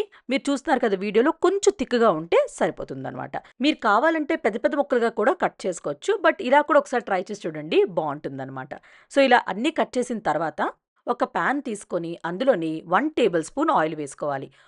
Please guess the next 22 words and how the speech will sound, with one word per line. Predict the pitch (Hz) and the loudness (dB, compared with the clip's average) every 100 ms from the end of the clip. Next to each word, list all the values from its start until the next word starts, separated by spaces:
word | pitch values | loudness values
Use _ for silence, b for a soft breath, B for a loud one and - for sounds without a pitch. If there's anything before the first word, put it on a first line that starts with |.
| b - | b 4
ఆయిల్ | 202 302 240 | 6 6 4
బాగా | 226 220 | 2 0
హీట్ | 208 - 202 | -4 -4 -4
అయిన | 180 170 | -4 -8
తర్వాత | 156 156 143 302 466 b b 226 | -6 -4 2 2 2 b b -8
ఈ | 233 | -2
క్యాప్సికమ్ | 220 185 - 240 233 202 | 0 0 -2 -2 0 0
ముక్కలన్నీ | - 196 170 190 180 | -2 -2 -2 -2 -4
వేసుకొని | 156 - 170 190 359 b - | -4 -6 -4 -4 -4 b 0
హై | 262 330 - | 2 2 2
ఫ్లేమ్‌లో | 330 196 185 190 190 | 0 2 2 2 2
ఒక | 190 202 | -2 0
నాలుగైదు | 190 190 190 190 165 | 2 2 2 0 -2
నిమిషాల | 165 277 247 | -2 -2 -2
పాటు | 156 277 - | -6 -6 -4
ఫ్రై | 156 147 | -6 -6
చేసుకోవాలి. | 147 - 151 139 - b _ 285 | -12 -10 -8 -8 -10 b _ -2
ఈ | - | 2
క్యాప్సికమ్ | 214 - - 381 285 | 2 2 0 0 0
ముక్కలు | - 262 - | 0 -2 0
కొంచెం | 294 311 381 233 | -4 0 0 0
మెత్తబడాలన్నమాట. | 180 180 160 147 143 139 135 | -2 -4 -2 -4 -6 -10 -8